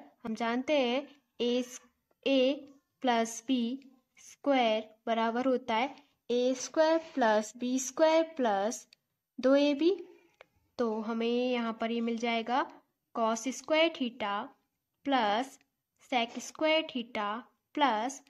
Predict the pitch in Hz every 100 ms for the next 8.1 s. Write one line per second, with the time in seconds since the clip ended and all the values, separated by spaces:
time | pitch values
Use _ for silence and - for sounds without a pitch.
0 | _ _ _ - 320 339 349 349 254 220
1 | 220 - 247 226 233 220 277 339 _ _
2 | _ _ _ _ _ - _ _ _ _
3 | _ _ _ _ _ _ - 294 254 226
4 | 233 240 _ _ _ _ - 269 247 -
5 | - 269 285 311 330 - _ _ _ _
6 | _ - 233 233 247 240 254 262 277 381
7 | - _ 262 262 - 302 302 - 220 220
8 | 233